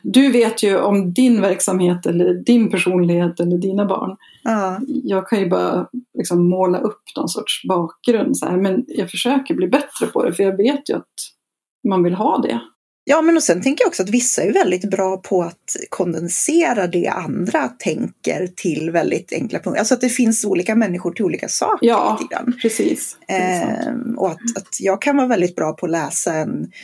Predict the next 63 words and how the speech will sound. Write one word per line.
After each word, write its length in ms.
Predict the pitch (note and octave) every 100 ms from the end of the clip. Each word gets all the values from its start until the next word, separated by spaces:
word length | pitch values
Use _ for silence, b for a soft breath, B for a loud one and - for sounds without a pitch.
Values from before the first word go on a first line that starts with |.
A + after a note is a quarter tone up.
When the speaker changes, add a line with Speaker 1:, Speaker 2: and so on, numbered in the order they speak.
| B -
Speaker 2:
forskningsstudie 960 | G3 G3+ - - - - G#3 G3 F3+ F3
eller 140 | D#3+
någonting 320 | D#3+ D#3 E3+
och 80 | E3
sammanfatta 840 | - G3 F3+ F3 F3+ - D4+ - C4+
den 240 | - -
på 140 | - E3
ett 100 | -
sätt 260 | - -
som 200 | - E3
folk 260 | - E3+ -
blir 120 | -
så 120 | -
här, 140 | - B3+ -
"Jaha, 380 | G4 - - A3+
Speaker 1:
Mm. 200 | C4 C#4
Speaker 2:
det 60 |
här 80 | D#4+
fattar 440 | F4 C4+ _ - -
jag." 140 | - - _ -
Typ. 140 | - - B B B B -
Eh, 380 | F3 E3+ D#3+ - _ -
och, 240 | G#3 -
och 80 | A#3
jag 120 | F#3
kan 120 | G#3
tycka 180 | F#3 -
att 80 | F#3+
det 260 | F3 E3+ E3 E3
är 280 | - - E3
rätt 180 | -
kul 420 | - G#3+ C4 F3+ D#3+
att 100 | F3
göra 460 | A3+ G3+ F3+ D4+
och 140 | G3 G#3+
viktigt 440 | B3 - - -
att 60 | A4
göra 300 | - - -
så. 340 | - - - -
Men 440 | F#3 F3+ F3+ F3+ -
andra 380 | G3 E3 E3+ A#3+
är, 140 | B3+ A3 F#3
jag 100 | F#3
skulle 200 | - C4
kanske 260 | C#4 B3 G#3+
inte 120 | C#3
ha 60 |
tålamodet 680 | - G3+ - - A#3+ D#4+ -
att 60 | C#4+
sätta 300 | B3+ - -
mig 140 | -
och 60 | -
forska 360 | F#3 - -
på 120 | - -
någonting 260 | - -
och 80 | -
skriva 500 | - G#3 F3 E3+ C4+
en 120 | D4+
sån 140 | A#3+ D3
här 80 | C#3+
studie 420 | - - - -
själv. 400 | G#3+ F#4+ - -
Speaker 1:
Mm. 300 | B3 G#3+ F#3+